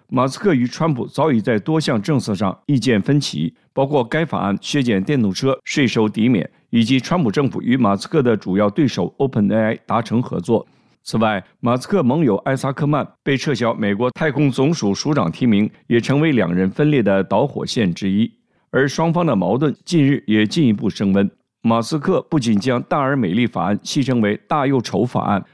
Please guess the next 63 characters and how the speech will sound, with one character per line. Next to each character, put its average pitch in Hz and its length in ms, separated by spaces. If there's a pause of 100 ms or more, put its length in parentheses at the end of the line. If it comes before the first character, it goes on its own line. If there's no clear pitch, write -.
(140)
还 139 160
指 113 180
控 131 160
川 165 240
普 131 100
取 117 200
消 110 180
对 127 180
特 151 160
斯 127 140
拉 123 160
的 113 180
政 135 240
府 139 140
补 95 220
助 127 180
和 98 180
合 92 220
约 113 180 (160)
是 123 300
报 156 180
复 - 140
行 104 240
为。 87 260 (360)
川 - 200
普 123 140
则 117 160
在 113 160
社 139 180
交 120 140
平 113 220
台 104 160
真 143 200
相 139 200
社 - 180
交 117 160
上 120 160
反 90 220
击， 117 260 (240)
表 117 160
示 135 260 (160)
节 143 200
省 120 200
预 123 120
算 120 260
最 180 160
简 80 260
单 117 160
的 113 80
方 110 240
式 107 220 (140)
就 165 160
是 139 120
取 104 220
消 110 180
马 107 220
斯 - 140
克 165 180
拿 95 220
到 110 120
的 98 140
补 - 240
助。 127 180